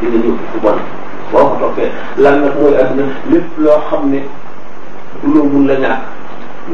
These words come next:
loo xam ne lii du farata ci yow, ci adduna lañ ko boole.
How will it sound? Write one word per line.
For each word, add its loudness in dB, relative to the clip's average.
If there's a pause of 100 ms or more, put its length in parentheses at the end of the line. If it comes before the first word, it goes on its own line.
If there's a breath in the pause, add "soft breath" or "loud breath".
loo 6
xam 0
ne 2
lii 4 (180)
du 0
farata 2 (100)
ci -2
yow, 2 (320)
ci -2
adduna -2
lañ 0
ko -2
boole. 0